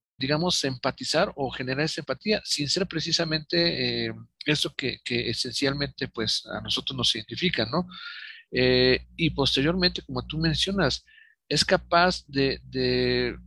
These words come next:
eh, desestructurar o hacerte dudar de tu realidad, eh, de hacerte dudar de que tú tienes una razón, de que tú tienes una convicción y que lo que hiciste, eh, perjudica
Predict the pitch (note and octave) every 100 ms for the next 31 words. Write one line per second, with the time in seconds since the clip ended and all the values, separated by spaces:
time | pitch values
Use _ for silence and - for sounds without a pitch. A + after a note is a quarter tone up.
0 | - B2+ B2 A#2+ B2 C3 - B2 C3 -
1 | B2+ C#3 E3 - B2 - D3+ - D3+ B2
2 | C3+ E3 D#3 B2+ A#2+ A#2 A#2 D3+ F3+ C3
3 | - - A#2+ A#2+ A#2 - - B2+ - C3+
4 | - F#3 F3 D#3+ B2+ B2 C3+ D#3 C3 -
5 | A#2+ - C#3+ - D3 D#3 - D3+ C#3 A2+
6 | - C#3+ A3 - - - - - - A#2+
7 | B2 C#3+ C#3+ D3+ D3+ - D3+ D3 B2+ -
8 | B2 A#2+ - - E3 G#3 - - _ _
9 | - B2+ - A#2+ A#2 - A#2+ - A#3 -
10 | D#3+ F#3 - - C#3 B2+ B2 A#2 - B2
11 | - B2+ B2+ F3+ F#3 F3 -